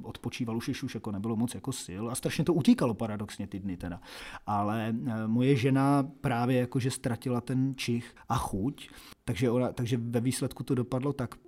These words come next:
ona jako nevěděla, jak vařit, jo? Ona jako vařila ta jídla, já teda potom už po těch čtyřech dnech těch teplo už jsem moc jako chuť na jídlo neměl, ale, ale ona udělala to jídlo, teď byla jako kuchařka, s-, ambiciózní trošku, jakože, protože ona vždycky chce, aby to jako chutnalo dobře, tak, že to nemůže ochutnat. A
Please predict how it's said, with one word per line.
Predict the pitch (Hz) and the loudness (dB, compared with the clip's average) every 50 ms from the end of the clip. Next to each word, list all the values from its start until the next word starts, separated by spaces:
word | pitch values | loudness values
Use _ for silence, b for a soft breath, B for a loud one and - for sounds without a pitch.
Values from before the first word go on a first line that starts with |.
| - - | -14 -6
ona | - 131 135 135 | 0 2 2 4
jako | 139 - 160 | 6 6 8
nevěděla, | 156 151 151 147 160 165 170 | 8 10 10 10 10 8 8
jak | 170 156 | 8 6
vařit, | 151 170 185 - 120 95 - | 4 2 2 0 -2 -4 -2
jo? | 98 | 0
Ona | 123 127 123 | 2 2 2
jako | 117 - 151 139 | 2 0 -2 -2
vařila | 123 120 101 101 127 120 123 131 139 135 127 127 | -2 -2 -2 0 0 2 2 2 0 0 -2 -2
ta | 135 135 | 0 0
jídla, | 135 101 98 110 110 113 | 0 0 -2 -2 -4 -4
já | 117 113 107 | -4 -4 -2
teda | 117 123 117 | -2 -4 -4
potom | - 117 - 127 123 | -4 -6 -4 -2 -2
už | 123 - | -2 -2
po | - - - 120 | -4 -8 -8 -6
těch | - 131 - | -6 -8 -8
čtyřech | - - 131 117 127 120 - | -4 -4 -4 -2 -4 -4 -4
dnech | 131 123 - | -6 -8 -6
těch | - 143 - | -8 -10 -8
teplo | - - 117 - 131 127 | -8 -10 -6 -4 -4 -4
už | 117 - | -4 -4
jsem | - 135 | -2 -2
moc | 131 127 123 120 - | 0 0 0 0 -2
jako | 117 - 127 | -2 -4 -4
chuť | 120 - - - - 135 127 - | -4 -4 -10 -8 -6 -4 0 2
na | 131 127 | 2 4
jídlo | 127 127 147 147 | 4 6 6 6
neměl, | 147 139 127 120 123 120 123 | 8 8 8 8 6 6 4
ale, | 127 127 127 123 B B B B B | 4 4 2 2 B B B B B
ale | 113 113 110 113 120 123 123 117 | 0 0 2 2 4 4 2 2
ona | - 123 120 123 123 123 123 123 - - - - | 2 2 2 2 2 2 0 -2 -4 -8 -8 -4
udělala | 135 120 127 123 127 127 | -2 0 2 2 2 2
to | - 165 | 4 4
jídlo, | 147 139 127 131 120 | 4 6 6 4 4
teď | - 143 123 | 4 2 2
byla | 120 139 139 131 | 4 4 6 6
jako | 131 123 - 151 139 | 6 4 2 -2 -2
kuchařka, | - - - - - 123 - - - 120 110 120 131 | -2 -2 0 0 0 0 0 -2 -2 -2 -2 -2 -4
s-, | - - - - - - | -4 -8 -10 -12 -10 -4
ambiciózní | - 123 127 131 117 - - 127 101 120 117 104 110 113 113 | -2 0 0 0 0 0 0 2 2 2 0 0 -2 -2 -2
trošku, | 107 107 - - - - 101 113 | -4 -6 -6 -8 -10 -10 -8 -8
jakože, | 113 - - 107 98 | -8 -8 -8 -8 -8
protože | 101 107 104 107 | -6 -4 -2 -2
ona | 107 104 107 | -2 -2 -2
vždycky | 101 123 113 113 - - - | -4 -6 -8 -8 -8 -8 -8
chce, | - - - 101 | -8 -6 -6 -6
aby | 98 107 | -6 -8
to | - - 113 | -6 -6 -6
jako | 101 - 123 | -4 -4 -6
chutnalo | - - - 113 107 113 123 | -8 -6 -4 -2 0 0 0
dobře, | 117 110 95 98 98 - B B B B B B - | 0 0 -2 -2 -6 -6 B B B B B B -2
tak, | 127 113 104 - - - - - | -2 -2 -2 -2 -6 -14 -12 -4
že | 117 113 | -4 2
to | - 147 | 6 8
nemůže | 139 139 143 131 156 156 | 8 10 10 10 10 8
ochutnat. | 151 147 - 117 104 - 95 80 - - | 8 8 6 2 0 0 -2 -2 -2 -2
A | - 101 92 | 0 0 -2